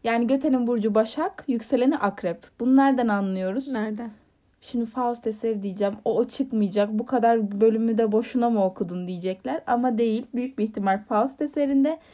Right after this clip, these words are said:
Speaker 1: şey diyor. Yok, yok, Genç Werther'in acılarında, çok özür dilerim.
Speaker 2: Çok pardon, evet.
Speaker 1: Orada şey diyor işte,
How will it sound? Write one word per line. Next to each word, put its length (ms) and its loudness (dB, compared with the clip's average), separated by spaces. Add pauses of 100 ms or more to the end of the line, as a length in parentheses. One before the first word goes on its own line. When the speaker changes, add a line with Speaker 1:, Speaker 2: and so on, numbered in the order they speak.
(240)
Speaker 1:
şey 360 0
diyor. 320 -4 (800)
Yok, 280 2
yok, 200 2
Genç 160 2
Werther'in 500 0
acılarında, 520 -2
çok 200 -6
özür 220 -4
dilerim. 300 -6
Speaker 2:
Çok 280 -6
pardon, 420 -6
evet. 220 -10
Speaker 1:
Orada 360 4
şey 340 0
diyor 160 0
işte, 560 -2